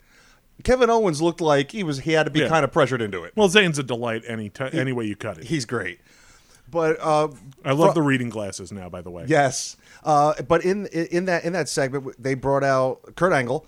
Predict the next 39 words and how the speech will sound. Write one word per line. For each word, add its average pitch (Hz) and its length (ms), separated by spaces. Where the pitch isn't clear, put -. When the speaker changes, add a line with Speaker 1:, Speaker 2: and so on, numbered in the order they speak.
Speaker 2:
Mm-hmm. 131 280
Speaker 1:
They 131 120
ragged 139 380
on 143 220
him, 143 300
did, 127 260
threw 143 160
a 131 40
couple 135 560
"you're 131 180
a 127 40
bad 131 380
dad" 131 440
and 113 160
"Stephanie 127 460
owns 127 280
you" 123 80
kinda 120 260
stuff. 113 400
Speaker 2:
Mm-hmm. 131 280
Speaker 1:
Uh, 123 440
and 139 160
then 139 320
that 135 200
caused 139 320
Angle 135 300
to 139 220
set 143 200
up 135 100
a 131 60
match 131 640
with, 135 240
uh, 120 220
Zayn 131 280
and 131 80
Owens 131 500
versus 123 720
Braun 147 220
Strowman 165 540